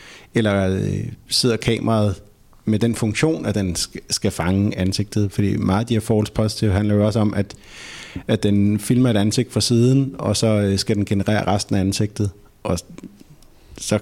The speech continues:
så, øh, altså, jeg kan ikke sidde sidelæns til min telefon, men jeg vil sige, der, den kan godt finde ud af nærmest, øh, ret godt,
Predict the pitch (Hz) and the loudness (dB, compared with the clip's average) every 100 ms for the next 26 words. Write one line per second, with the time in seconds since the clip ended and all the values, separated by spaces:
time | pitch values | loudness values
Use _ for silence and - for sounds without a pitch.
0 | - - 107 104 101 98 104 110 - - | -4 -4 0 0 -2 -4 -6 -10 -16 -20
1 | _ _ - 90 92 - - - 92 101 | _ _ -10 -6 -6 -8 -12 -8 -4 -2
2 | 110 123 123 110 - 123 117 - 110 98 | 0 0 0 0 2 0 0 -2 -2 0
3 | 95 95 113 - 110 95 95 - 147 - | 0 0 0 0 -2 -2 -2 -4 -8 -6
4 | 104 107 107 104 101 - - 107 104 107 | -2 0 0 0 -2 -8 -8 -2 0 -2
5 | - 127 110 107 104 98 - - 110 107 | -2 -4 -2 0 0 -2 -6 -6 -2 0
6 | 104 - - - - _ _ - 113 110 | -2 -6 -12 -14 -20 _ _ -4 -2 0